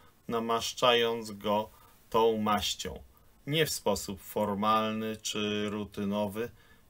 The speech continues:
Maria była zaangażowana w to, co robiła.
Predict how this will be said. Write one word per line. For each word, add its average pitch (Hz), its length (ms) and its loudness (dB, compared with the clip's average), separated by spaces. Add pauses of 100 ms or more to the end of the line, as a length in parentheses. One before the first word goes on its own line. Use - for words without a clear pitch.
Maria 123 720 2
była 110 580 2
zaangażowana 107 1160 2
w - 80 -12
to, 110 380 0
co 101 420 0
robiła. 120 600 -2